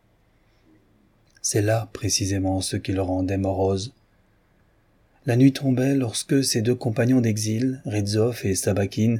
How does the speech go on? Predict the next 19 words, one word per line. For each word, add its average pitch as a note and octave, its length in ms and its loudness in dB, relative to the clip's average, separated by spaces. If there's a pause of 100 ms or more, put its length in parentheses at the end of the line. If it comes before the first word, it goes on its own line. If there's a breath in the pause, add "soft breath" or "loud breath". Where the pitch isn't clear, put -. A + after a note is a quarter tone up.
(640 soft breath)
entrèrent C3 420 -2
joyeusement A#2 600 0
dans A#2 120 -2
la G2+ 120 0
cabane A2+ 320 0
de G#2+ 80 2
poutres G#2+ 480 -2
et G#2 80 -2
carrés A2+ 500 -2
qui A2 140 -6
composait G#2 500 0
l'habitation G2 720 -2
de G2 80 0
Gretzky, G2 600 -4 (200 loud breath)
en A2 160 -4
tout G#2+ 220 -4
semblable F#2+ 520 0
au G2 60 0
leur. F#2+ 380 -4